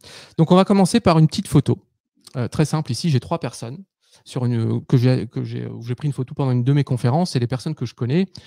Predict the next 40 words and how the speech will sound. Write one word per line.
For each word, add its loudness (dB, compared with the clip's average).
et 4
je -6
voulais 0
faire -4
la -2
fiche -6
de -4
présence -6
des -6
personnes, -8
ben, -12
évidemment, -4
euh, -10
présentes -4
à -8
cette -12
conférence -6
physique. -16
Donc, -4
c'est -2
les 0
personnes -6
où -2
j'ai -6
fait -8
de -8
la -6
reconnaissance -8
de -10
visage -2
sur -12
ces, -8
sur -10
cette -4
photo-là. -4
On -4
va -4
uploader -2
cette -4
photo -8